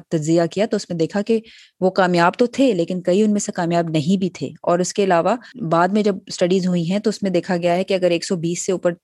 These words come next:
آئی کیو اگر ہو-، کسی کا بھی ہوتا ہے تو اس کے آپس میں فرق نہیں، اتنا اوپر نیچے نہیں ہوتا کہ ایک سو بیس کا مطلب سمجھ لیں کہ اگر آپ نے نارمل آپ کا سو ہونا چاہیے اس عمر کے حساب سے تو ایک سو بیس اس سے تھوڑا او-،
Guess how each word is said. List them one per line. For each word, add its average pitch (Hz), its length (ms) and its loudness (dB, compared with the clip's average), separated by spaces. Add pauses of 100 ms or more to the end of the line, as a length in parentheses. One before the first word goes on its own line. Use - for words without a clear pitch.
(120)
آئی 160 180 -2
کیو 180 180 0
اگر 175 140 2
ہو-، 160 80 0 (100)
کسی - 180 -6
کا 190 100 0
بھی 185 120 0
ہوتا 170 220 -2
ہے 202 60 2
تو 208 100 0
اس 190 100 -4
کے 202 120 0
آپس 170 340 0
میں 190 180 0 (640)
فرق 202 220 2
نہیں، 196 160 0
اتنا 180 220 0 (240)
اوپر 175 280 0
نیچے 180 220 0
نہیں 175 260 0
ہوتا 151 280 -2
کہ 160 260 -4 (340)
ایک 196 160 2
سو 247 100 2
بیس 214 220 0
کا 220 120 2
مطلب 202 280 0
سمجھ 190 280 -4
لیں 196 120 -6
کہ 202 180 -2
اگر 185 200 0
آپ 180 260 0
نے 190 280 -6 (480)
نارمل 185 400 2
آپ 190 160 2
کا 190 100 0
سو 185 280 2
ہونا 180 260 -2
چاہیے 170 300 -2
اس 175 320 -6
عمر 170 200 0
کے 185 140 0
حساب 160 280 0
سے - 100 -6
تو 185 120 2 (100)
ایک 170 180 0
سو 196 100 -2
بیس 175 280 -2
اس 165 80 -6
سے 160 80 -10
تھوڑا 170 200 0
او-، 160 160 2